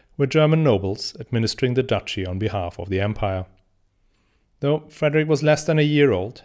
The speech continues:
Henry now puts him at the center of his political schemes. When he arrives in Germany,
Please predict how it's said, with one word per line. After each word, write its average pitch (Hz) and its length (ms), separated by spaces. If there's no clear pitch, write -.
Henry 120 300
now 127 180
puts - 340
him 98 300
at 117 140
the 120 80
center 92 400
of - 220
his 107 160
political 92 560
schemes. 104 680
When 143 160
he 190 80
arrives 170 360
in 151 120
Germany, 98 520